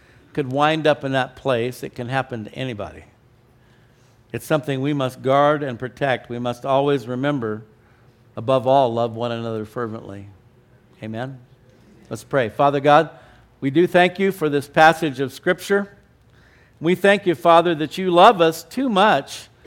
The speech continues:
to just let us go on our merry way and never be challenged, never be disciplined, never be chastened. We know that as a loving Heavenly Father, those whom you love, you also chasten. And Lord, we don't always enjoy it. Probably most of the time we don't.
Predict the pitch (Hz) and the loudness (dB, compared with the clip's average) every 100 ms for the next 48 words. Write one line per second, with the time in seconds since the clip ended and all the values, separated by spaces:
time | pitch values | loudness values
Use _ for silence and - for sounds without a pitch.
0 | - - _ _ 175 160 160 170 165 170 | -20 -20 _ _ -4 -4 -2 2 4 4
1 | 147 160 165 165 156 139 143 151 156 151 | 2 4 6 4 4 0 2 0 0 0
2 | 147 165 143 127 143 160 156 151 - 165 | 0 0 0 -2 -4 -2 -4 -4 0 2
3 | 156 160 160 - 139 131 147 151 135 151 | 4 2 -2 -6 -6 -6 -6 -2 0 0
4 | - - 160 151 139 143 147 151 - 160 | -2 -6 -6 -4 -4 -4 -6 -8 -2 -2
5 | 156 170 170 - _ _ _ _ _ - | -2 -4 -8 -10 _ _ _ _ _ -6
6 | 160 180 170 156 147 147 151 175 170 156 | 2 2 4 2 2 2 6 6 4 0
7 | 165 160 156 143 175 180 143 139 156 151 | 0 0 -4 0 2 2 0 2 0 -2
8 | 156 156 151 147 165 165 139 131 - - | -6 -6 -4 0 4 4 2 -2 -14 -20
9 | _ _ 147 147 143 156 156 151 151 - | _ _ -2 4 6 6 2 -2 -2 0
10 | 180 190 143 107 101 - _ _ _ 147 | 2 2 -4 -10 -12 -20 _ _ _ -2
11 | 156 175 175 220 196 165 165 156 156 147 | 2 4 6 6 6 6 4 0 -2 0
12 | 165 208 151 131 - 156 160 160 160 170 | 2 4 2 0 0 2 2 -2 -2 -6
13 | 156 175 175 180 180 202 | 0 0 0 -2 0 -2